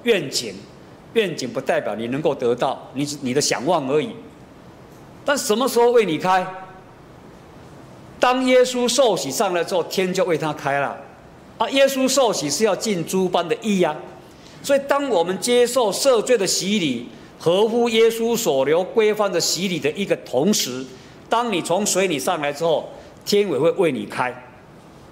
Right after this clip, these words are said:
这个时候天才开。就我们个人来讲，我们受洗上来之后，天才为你开。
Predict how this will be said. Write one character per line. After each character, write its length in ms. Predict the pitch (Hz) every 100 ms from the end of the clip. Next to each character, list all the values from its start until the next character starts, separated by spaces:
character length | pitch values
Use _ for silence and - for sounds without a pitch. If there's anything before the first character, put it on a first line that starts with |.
| - - -
这 100 | -
个 120 | 208
时 120 | 185 185
候 120 | 180
天 200 | 170 170
才 160 | 120
开。 260 | 127 139 131 135 - - - - -
就 180 | - 254
我 120 | 165
们 100 | 143
个 200 | 156 233
人 120 | 160 147
来 160 | 139
讲， 220 | 147 127 92 - - - -
我 100 | -
们 100 | 160
受 360 | 190 - 269 214
洗 160 | - 143
上 220 | 214 180
来 140 | 165
之 100 | 160
后， 140 | 185 147
天 280 | - 175 175
才 200 | 135 139
为 180 | 180 139
你 160 | 107 -
开。 260 | - 131